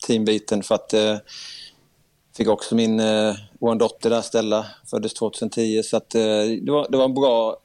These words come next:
period, eh, tvåtusen tio, tvåtusen elva, att inte ha, syssla med racing och att, eh, f-, fortsätta med det via, ja, med kommenteringen med, med dig då, Tobbe. Och, eh,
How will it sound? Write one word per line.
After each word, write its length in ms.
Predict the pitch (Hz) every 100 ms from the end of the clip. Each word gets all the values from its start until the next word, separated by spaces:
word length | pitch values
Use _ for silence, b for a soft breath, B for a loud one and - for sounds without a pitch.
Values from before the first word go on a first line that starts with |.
| _ _ _ -
period, 540 | 123 135 117 113 139 - -
eh, 300 | 113 113 107
tvåtusen 380 | - 117 - 117
tio, 280 | 123 113
tvåtusen 340 | 107 117 - 117
elva, 380 | 117 113 107 107
att 120 | -
inte 360 | 113 107 -
ha, 140 | 117 117
syssla 320 | 127 - 113
med 140 | 110
racing 460 | 110 104 - 107 107
och 220 | 104 -
att, 260 | 107 - -
eh, 320 | 107 104 104
f-, 180 | 101 - _ - 135 -
fortsätta 440 | 156 - 117 -
med 220 | 135 135 117
det 80 |
via, 500 | 113 117 113 110 110 -
ja, 180 | - 110
med 100 | 117
kommenteringen 680 | - 120 113 117 107 107 107
med, 200 | 107 107
med 120 | 107
dig 160 | 107 107
då, 140 | 117
Tobbe. 360 | - 110 101 110
Och, 280 | 104 - 104
eh, 260 | 101 101